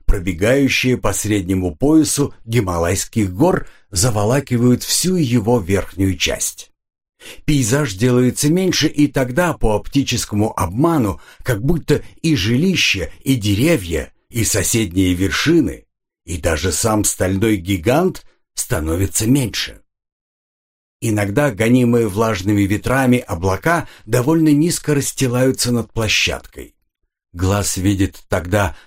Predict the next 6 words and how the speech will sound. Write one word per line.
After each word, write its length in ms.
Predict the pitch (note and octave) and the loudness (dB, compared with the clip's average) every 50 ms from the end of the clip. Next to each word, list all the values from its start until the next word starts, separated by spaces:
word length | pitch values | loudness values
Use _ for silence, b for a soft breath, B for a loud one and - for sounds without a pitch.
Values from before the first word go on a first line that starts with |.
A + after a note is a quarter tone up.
| b b | b b
только 320 | A#2+ A#2 A#2 G2+ - G#2+ | -2 -2 0 0 -2 -2
волнистое 720 | F#2+ F#2+ G2+ G#2 A2+ B2+ D3+ E3 C#3+ - - - C3+ B2+ B2+ | 0 2 2 2 4 4 4 4 2 -2 -2 0 0 2 4
море 300 | B2 B2+ B2+ B2 B2+ B2 | 4 4 4 2 0 -2
туч, 520 | - - - F#2+ - - - - - - b b b b b b b | 0 0 0 0 0 0 -4 -4 -4 -8 b b b b b b b
и 120 | D3+ D3+ | -2 -2
солнце 720 | - - - F3+ F3+ F3+ E3+ E3 - - C#3 C#3 A2+ - | 0 0 2 2 2 2 0 0 0 0 0 0 0 -2